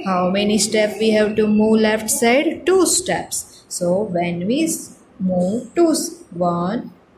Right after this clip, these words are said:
two. What is your answer? You will get answer four. So six minus two is equal to four.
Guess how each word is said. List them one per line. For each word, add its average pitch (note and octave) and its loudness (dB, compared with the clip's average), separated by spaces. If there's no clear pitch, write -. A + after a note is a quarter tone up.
two. D4 0
What F3+ -4
is G3+ -2
your G#3+ 0
answer? C4+ -2
You F3+ -2
will F3 -2
get E3+ -4
answer F3 -4
four. D4 2
So - -6
six - -4
minus A#3+ 0
two F3 -6
is E3 -6
equal E3+ -6
to D#4 0
four. D#4+ 0